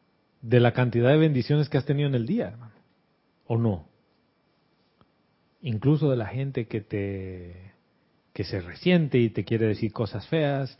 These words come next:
desagradables. Al final, todas esas cosas feas y desagradables, ¿qué es lo único que hacen en ti? Al principio es,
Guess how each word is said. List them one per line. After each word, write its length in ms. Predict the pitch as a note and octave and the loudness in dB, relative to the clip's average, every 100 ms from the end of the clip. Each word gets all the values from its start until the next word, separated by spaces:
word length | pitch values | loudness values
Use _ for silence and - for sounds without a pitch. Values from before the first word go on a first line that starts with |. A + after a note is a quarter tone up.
| _ | _
desagradables. 840 | A#2 G2+ G2+ G2+ C3 D3 C3 B2+ - _ _ _ _ _ _ _ _ _ _ _ _ _ _ _ - | -8 -6 -4 -4 -2 -2 -2 -4 -8 _ _ _ _ _ _ _ _ _ _ _ _ _ _ _ -8
Al 160 | B2 | -6
final, 340 | - C#3 E3+ E3 | -4 -2 -2 2
todas 240 | F3+ D#3+ | 2 2
esas 200 | D#3+ D3 - | -2 -4 -2
cosas 300 | E3+ D3+ - | -2 -2 0
feas 280 | E3+ D3 | 0 2
y 40 | C#3 | 2
desagradables, 680 | B2 A2 A2+ A#2 C#3 C#3 C3 | 0 0 -2 -2 -2 -4 -4
¿qué 140 | - | 0
es 60 | F3 | 4
lo 120 | F3 | 4
único 360 | D#3 E3+ D#3 B2 | 4 2 0 0
que 80 | B2 | 0
hacen 220 | A#2+ C3+ | 0 0
en 180 | A#2 G#2+ | -2 0
ti? 220 | A2 G2+ _ _ _ _ _ _ _ _ _ _ _ _ _ _ _ _ _ _ _ _ _ _ _ G#3+ G3+ A#3 A3+ F3+ E3+ _ _ _ _ _ C#3+ - - | -4 -4 _ _ _ _ _ _ _ _ _ _ _ _ _ _ _ _ _ _ _ _ _ _ _ _ _ -20 _ _ _ _ _ _ _ _ -20 -20 0
Al 140 | D#3 D#3 | 4 6
principio 460 | C3+ G#3+ A3 G#3+ | 4 4 4 6
es, 300 | A3+ A3+ - | 6 2 -10